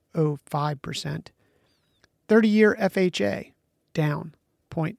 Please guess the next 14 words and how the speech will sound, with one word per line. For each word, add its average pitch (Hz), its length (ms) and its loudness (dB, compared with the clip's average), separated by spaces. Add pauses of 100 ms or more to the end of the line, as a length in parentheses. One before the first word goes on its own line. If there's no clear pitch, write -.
(120)
zero 147 520 -6 (180)
three 156 400 -6 (460)
to 165 140 -4
six - 500 -4
point 190 420 -6
seven 185 460 -4
four 185 320 -6
percent. - 540 -10 (680)
The 185 80 -4
thirty-year 240 600 4
V 202 260 -2
A 202 160 0
loan 156 420 -4
is 160 340 -6